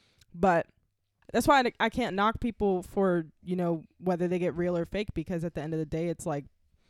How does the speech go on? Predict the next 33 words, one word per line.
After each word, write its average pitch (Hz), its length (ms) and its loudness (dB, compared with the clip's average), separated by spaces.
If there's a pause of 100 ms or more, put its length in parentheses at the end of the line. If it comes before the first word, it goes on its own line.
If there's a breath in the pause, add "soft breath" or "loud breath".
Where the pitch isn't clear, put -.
(260)
there's 190 180 2
people 247 380 0
who 240 140 4
go, 180 280 2
I 214 160 2
just 359 160 0
wish 277 200 -2
that 262 140 -4
people 240 300 -4
would 214 140 2
just 190 220 -4
go 190 260 2
and 185 160 -4
buy 165 160 -2
things 175 320 -8
that 165 180 -6
they 170 160 -2
actually 160 400 -4
wanted. 139 340 -8
Like, 180 120 -4
I 185 60 2
wish 214 200 2
people 269 260 -4
wouldn't 214 220 0
just 180 160 0
go 180 120 4
buy 170 200 0
things 170 260 -8
for 165 140 -8
the 151 60 -6
sole 170 420 -2
purpose 165 400 -4
of 156 280 -6